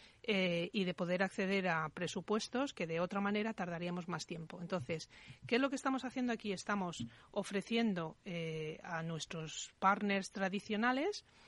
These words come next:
el poder evolucionar para convertirse en acompaña-, eh, para poder acompañar al cliente en ese viaje de adopción, ¿no? Entonces, esto ya no va tanto de los márgenes que vamos a ser capaces de conseguir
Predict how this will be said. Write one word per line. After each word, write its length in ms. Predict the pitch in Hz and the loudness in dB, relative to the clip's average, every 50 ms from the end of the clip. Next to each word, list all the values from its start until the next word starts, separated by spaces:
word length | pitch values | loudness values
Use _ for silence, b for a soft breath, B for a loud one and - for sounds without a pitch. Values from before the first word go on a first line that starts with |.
| B B B B - | B B B B -6
el 320 | - 202 196 190 185 175 - | -4 -2 0 0 0 -2 -2
poder 440 | - 196 180 180 202 214 233 226 - - | 0 0 2 2 2 2 2 0 0 0
evolucionar 1000 | 240 208 175 190 190 190 190 180 - - 214 190 185 202 220 226 247 262 - - - - b b b b | 0 2 2 4 4 4 2 0 0 -2 -2 0 0 2 2 2 2 0 -2 -6 -10 -20 b b b b
para 340 | - 220 226 254 302 339 - - | 4 6 6 6 4 2 0 0
convertirse 800 | - 208 208 202 185 - - 220 226 - - - 277 294 - - | 0 2 2 2 0 0 -2 -4 -2 -2 0 0 0 0 0 0
en 280 | 226 220 247 262 - - | 0 2 2 0 0 -2
acompaña-, 720 | 220 202 - 208 196 185 196 190 185 185 190 190 190 - - - | -4 -2 0 0 0 0 0 0 0 0 -2 -2 -2 -4 -8 -10
eh, 340 | 220 185 185 185 180 - - | -6 -4 -4 -4 -4 -4 -2
para 200 | - 202 185 180 | 0 2 2 4
poder 220 | - 185 190 214 240 | 2 2 2 2 2
acompañar 560 | 254 - 240 233 208 233 220 214 226 226 226 | 2 2 2 2 4 4 4 4 4 4 4
al 140 | 226 220 - | 2 2 0
cliente 420 | 226 214 226 233 240 226 254 254 | 0 0 2 2 0 0 0 2
en 80 | 214 202 | 2 2
ese 220 | 208 - - 208 | 2 2 0 0
viaje 340 | 196 196 196 190 - 208 190 | 2 2 0 0 0 -2 -2
de 60 | 180 | -2
adopción, 520 | 175 160 156 - - - 160 151 147 156 | 0 -2 -2 -6 -8 -10 -10 -10 -10 -8
¿no? 200 | 156 190 269 349 - B B B B B B B | -6 -6 -6 -6 -8 B B B B B B B
Entonces, 280 | B - 202 190 190 208 | B 0 0 2 0 0
esto 200 | 220 - - 247 | -2 0 0 2
ya 180 | 233 240 233 | 4 4 4
no 160 | 233 226 226 | 4 4 4
va 160 | 220 220 220 - | 4 4 4 4
tanto 420 | - 226 233 233 - - 190 170 | 4 4 4 4 2 0 0 0
de 260 | 170 170 165 165 160 | 0 -2 -2 -2 -2
los 220 | 160 165 160 156 180 | -4 -4 -4 -4 0
márgenes 680 | 185 185 196 190 - - 208 208 208 208 202 202 - - | 2 2 0 0 0 -2 0 2 2 2 2 0 -2 -4
que 160 | - 202 185 | -4 -2 0
vamos 320 | 196 196 196 196 - - | 0 0 0 0 0 -2
a 80 | 202 190 | -4 -4
ser 160 | - 208 190 | -4 -6 -4
capaces 500 | - 196 180 208 190 180 - 196 180 180 | -4 -4 -2 -2 -2 -2 -2 -4 -4 -2
de 140 | 190 185 185 | -4 -4 -2
conseguir 560 | - 185 175 - - 185 190 214 208 180 - | -2 -4 -4 -2 -2 0 0 2 0 0 -2